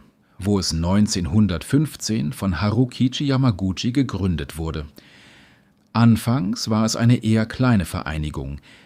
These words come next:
die sich auf Hafenarbeit, Transportgeschäfte und Schutzdienste konzentrierte.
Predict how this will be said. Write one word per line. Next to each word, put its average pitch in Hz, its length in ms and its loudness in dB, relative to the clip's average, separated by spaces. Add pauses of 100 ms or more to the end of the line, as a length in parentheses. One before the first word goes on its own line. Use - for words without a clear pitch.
(140)
die 92 80 -4
sich 82 220 -6
auf - 240 -8
Hafenarbeit, 95 1040 -2
Transportgeschäfte 104 1120 -4
und 127 240 2
Schutzdienste - 720 -6
konzentrierte. 87 840 -6